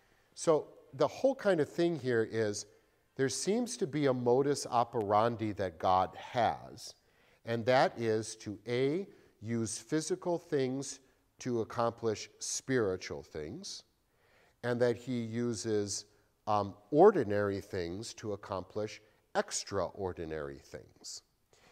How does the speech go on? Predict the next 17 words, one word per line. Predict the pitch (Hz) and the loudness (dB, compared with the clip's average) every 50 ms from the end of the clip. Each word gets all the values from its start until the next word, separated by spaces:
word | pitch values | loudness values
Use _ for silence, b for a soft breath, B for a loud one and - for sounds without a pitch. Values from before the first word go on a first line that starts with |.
| b b - | b b -6
And | 110 107 | -2 -2
in | 110 107 104 101 | 0 -2 0 2
that | 113 123 147 190 - - | 4 4 4 4 2 0
way, | 107 113 110 107 104 107 | -2 -2 0 0 0 -2
he | 104 - - 107 | -4 -6 -6 -4
is | 104 98 90 - | -4 -4 -4 -6
close | - - - - 127 123 123 123 123 - - | -12 -14 -8 0 2 4 4 2 0 -4 -8
and | - 107 98 | -8 -8 -8
he | 95 98 95 | -6 -6 -6
is | 90 82 - - _ | -6 -6 -8 -10 _
intimate | - 139 147 147 - - 107 101 90 - - - | -4 -2 -2 -2 -4 -8 -8 -8 -8 -8 -10 -8
with | 87 87 78 - - 85 | -8 -6 -6 -6 -6 -8
us, | 69 - - - - b b b b b b b | -8 -8 -8 -10 -10 b b b b b b b
feeding | - - - - 123 123 135 135 151 147 143 | -20 -16 -8 -6 -4 -4 -2 -2 0 2 4
us, | 139 143 143 139 - - b b b b b b _ | 4 4 2 0 -4 -10 b b b b b b _
teaching | - - 135 123 117 - - 123 120 | -10 -8 -6 -6 -6 -6 -6 -2 0
us, | 117 113 110 104 - - | 2 2 2 0 -2 -8